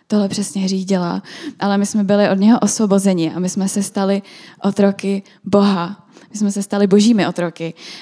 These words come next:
A co to reálně v tehdejší době znamenalo být otrokem? To řecké slovo doulos má svůj, má svůj kontext, má, má nějaký význam. A já vám přečtu těch pár bodů, který se,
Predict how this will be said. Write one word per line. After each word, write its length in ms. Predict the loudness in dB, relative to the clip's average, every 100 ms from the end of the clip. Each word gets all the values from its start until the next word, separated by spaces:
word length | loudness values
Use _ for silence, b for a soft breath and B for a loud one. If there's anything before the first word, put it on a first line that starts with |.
| B
A 100 | -2
co 160 | 0
to 260 | 2 2 2 -4 B -2
reálně 800 | 0 2 2 2 2 2 0 -2 -10
v 120 | -4
tehdejší 460 | 2 4 2 2 0
době 260 | 0 2
znamenalo 480 | 0 -2 -2 -4 -4
být 200 | -4 -6
otrokem? 600 | -8 -6 -6 -6 -6 -10 -16 b b _ _ _ -20 _ _ _ -20 B B B B 0
To 180 | 2
řecké 420 | 4 2 0 0 2
slovo 320 | 0 0 0
doulos 540 | 2 2 2 0 -2
má 200 | -4 -2
svůj, 480 | -4 -2 0 0 -2 B B B -2
má 120 | -2
svůj 200 | 0 -2
kontext, 720 | -2 -4 -4 -6 -6 -12 -6
má, 460 | -2 0 0 -2 -6 -6
má 180 | -2 0
nějaký 360 | 0 -2 -2 -2
význam. 520 | -2 -4 -4 -4 -8 B B B B B _ -4
A 540 | 0 0 0 0 -4 -8 _ _ _ _ _ -2
já 100 | 2
vám 120 | 2
přečtu 280 | 2 0 -2
těch 180 | -4
pár 220 | -2 -2 4
bodů, 240 | 6 4
který 260 | 0 -4 -4
se, 440 | -4 -2 -2 -4